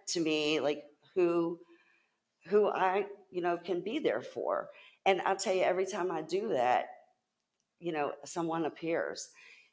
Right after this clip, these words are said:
And I have had the honor and privilege of making friends for life through that process. Um, you know, and I put myself around the winners here. Um, and, you know, and I get that, I get that inclusion from them.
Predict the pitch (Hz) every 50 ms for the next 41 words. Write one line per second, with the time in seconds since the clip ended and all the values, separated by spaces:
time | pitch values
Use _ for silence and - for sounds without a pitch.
0 | _ - - 160 165 160 160 160 160 156 160 - - 151 151 156 160 170 156 156
1 | 170 170 165 151 151 151 135 - - 156 156 156 160 147 104 - 98 143 147 -
2 | - - 165 156 151 151 143 - - - - 147 - 131 151 147 - 135 135 135
3 | - - 143 151 147 151 147 - - 156 151 135 127 135 156 165 143 127 127 -
4 | - _ - 135 131 135 135 135 131 - - - - - 131 135 131 - - 131
5 | 110 85 - - - - - - - - - - - - - - _ _ _ -
6 | 139 139 139 139 131 131 120 117 131 - - - _ - 160 151 131 143 135 120
7 | 120 120 - - 170 - - 156 160 156 - 147 135 - - 139 139 139 131 147
8 | 139 123 135 147 139 190 156 131 - - 147 135 127 123 117 110 113 120 - -
9 | - - - - _ _ _ _ _ _ - 147 143 135 135 127 120 123 127 92
10 | - - - - _ _ _ _ _ _ _ _ _ _ _ _ _ _ _ _
11 | _ _ _ _ - - 180 175 160 - - - - - 156 175 170 180 165 156
12 | 147 139 151 160 156 - 165 175 175 - 185 170 170 - - - - - - -
13 | 160 180 190 185 - 190 190 190 190 190 185 185 190 185 - - 165 160 160 -
14 | - 190 190 196 185 - 175 156 151 - 165 143 143 139 165 175 175 185 190 190
15 | 202 208